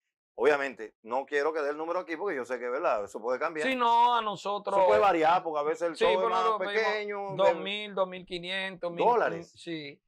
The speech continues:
Speaker 2: mil quinientos y así.
Speaker 1: Paco.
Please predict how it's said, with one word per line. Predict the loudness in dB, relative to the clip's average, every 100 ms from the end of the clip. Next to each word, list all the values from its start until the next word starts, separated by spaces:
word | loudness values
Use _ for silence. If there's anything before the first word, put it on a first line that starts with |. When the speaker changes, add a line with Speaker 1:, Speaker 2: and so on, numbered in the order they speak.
| _ _ _
Speaker 2:
mil | -4 -4 -4
quinientos | -6 -6 -2 -2 -2 0 4
y |
así. | 4 2 -2 -6 -10 _ _ _ _ _ _ _ _ _ _
Speaker 1:
Paco. | -16 -16 -18